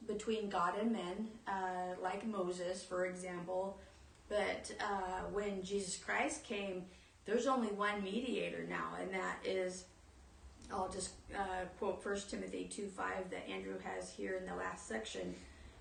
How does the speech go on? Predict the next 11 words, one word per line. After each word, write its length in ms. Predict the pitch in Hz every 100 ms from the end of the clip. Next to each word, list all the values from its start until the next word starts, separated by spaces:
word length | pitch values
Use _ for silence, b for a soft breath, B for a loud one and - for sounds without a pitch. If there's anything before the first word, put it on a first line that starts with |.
| -
"There 160 | 208 214
is 140 | 196
one 380 | 196 214 269 277
God 420 | 226 202 196 196 -
and 280 | 185 190 190
one 320 | 226 254 254
mediator 560 | 269 269 214 185 185
between 440 | 185 208 - 202 190
God 260 | - 190
and 180 | 196 208
men, 420 | 220 214 196 -